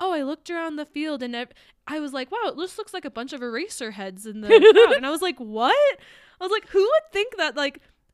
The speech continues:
Speaker 1: human heads look like eraser heads of pencils?" I was like, "But wow, that's
Speaker 2: Mm-hmm.
Speaker 1: such a, like, unique, interesting way to describe that." And, like,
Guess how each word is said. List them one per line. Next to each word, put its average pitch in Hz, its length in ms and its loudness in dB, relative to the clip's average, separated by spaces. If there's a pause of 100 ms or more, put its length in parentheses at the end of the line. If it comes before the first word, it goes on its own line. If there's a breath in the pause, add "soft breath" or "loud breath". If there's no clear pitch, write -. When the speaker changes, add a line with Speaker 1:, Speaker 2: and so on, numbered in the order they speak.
(200)
Speaker 1:
human 320 360 -6
heads 254 420 -10
look 240 160 -14
like 247 240 -8 (200)
eraser 214 540 -8
heads 202 320 -12
of 202 160 -20
pencils?" 214 580 -12
I 262 140 -8
was 294 120 -8
like, 311 220 -10
"But 240 200 0
wow, 415 240 0
that's 247 140 -6
Speaker 2:
Mm-hmm. 226 80 -10
Speaker 1:
such 330 180 -10
a, 330 80 -10
like, 294 240 -10 (540 loud breath)
unique, 294 680 -2 (160)
interesting 311 580 -8
way 247 200 -4
to 240 80 -14
describe 185 760 -12
that." 123 400 -14 (160)
And, 247 500 -4 (880 soft breath)
like, 285 360 -4